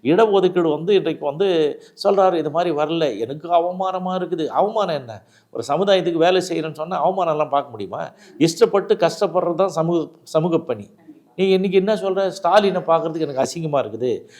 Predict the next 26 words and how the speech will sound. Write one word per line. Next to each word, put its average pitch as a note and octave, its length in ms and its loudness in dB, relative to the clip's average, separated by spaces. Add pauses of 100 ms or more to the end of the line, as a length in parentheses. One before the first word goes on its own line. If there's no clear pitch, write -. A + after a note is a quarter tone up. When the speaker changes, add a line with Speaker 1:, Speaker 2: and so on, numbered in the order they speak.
(120)
Speaker 1:
ஸ்டாலினு E3+ 680 0
இது C#3+ 200 0
எங்க F3+ 300 2
பூமி, E3+ 400 -2
நாங்க F3 320 -2
வாழ்ந்தது" F3+ 400 0
அப்படி E3+ 220 -4
இப்படிலாம் F3 400 -8
சொல்லிட்டு, D3 300 -2 (540)
அதாவது F3 360 2
இந்த E3 220 2
உணர்ச்சி F#3 420 -2
வயப்பட்ட F3+ 480 -2
மக்களை C#3+ 480 -2 (140)
உணர்வுபூர்வமாக E3 1080 -4 (360)
ஒரு E3 200 6 (640)
தற்காலிகமான G3+ 920 2
ஒரு E3+ 200 4
கோபத்தை F3+ 600 2
மக்கள் D3 320 -4
மனதிலே C#3 460 -4
வந்து B2 300 -4
விதைக்கிற C3+ 480 -2
வேலையை C#3 380 -2
அவர் D#3 140 -4
செய்கிறார். A2+ 400 -8